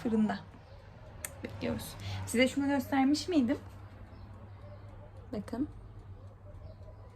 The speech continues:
Akşam yemeğimiz hazır. Fırında balık ve sebzeler.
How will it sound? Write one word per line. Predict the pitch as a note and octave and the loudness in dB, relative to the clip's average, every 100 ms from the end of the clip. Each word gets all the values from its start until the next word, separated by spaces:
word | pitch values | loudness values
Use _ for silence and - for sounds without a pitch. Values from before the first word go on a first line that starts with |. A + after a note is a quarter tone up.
| - - - - | -18 -18 -10 -6
Akşam | B3+ - B3 A#3+ | -4 0 4 4
yemeğimiz | A#3+ A3+ A#3 B3+ D4 - | 4 2 0 0 0 2
hazır. | A#3+ G#3+ A#3+ - - - - - - - - - - - - - - - - | 0 2 -2 -4 -14 -16 -16 -16 -18 -18 -18 -18 -18 -16 -16 -16 -16 -18 -2
Fırında | B3+ A#3 A3+ | 0 4 4
balık | - - - - - A#3 | 4 -2 -14 -18 -2 2
ve | |
sebzeler. | A#3 A3 G#3+ - A#3 - | 4 4 2 -4 -6 -6